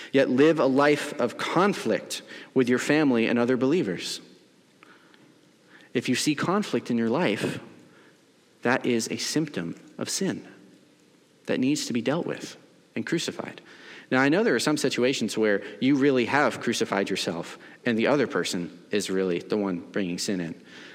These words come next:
But don't jump to that conclusion so fast, 'cause more often than not, we have all contributed sin to the situation. Today is the day of repentance. Today is the day.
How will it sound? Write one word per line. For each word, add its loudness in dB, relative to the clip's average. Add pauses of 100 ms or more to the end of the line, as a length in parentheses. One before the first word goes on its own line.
(160)
But 2
don't 4
jump 0
to 0
that 2
conclusion -2
so -4
fast, -10 (920)
'cause 0
more 4
often 2
than 4
not, 0
we 2
have 2
all 4
contributed -2 (140)
sin -2 (420)
to -8
the -2
situation. -2 (2000)
Today 4
is 2
the 2
day 4
of 2
repentance. -4 (380)
Today 4
is 2
the 0
day. -4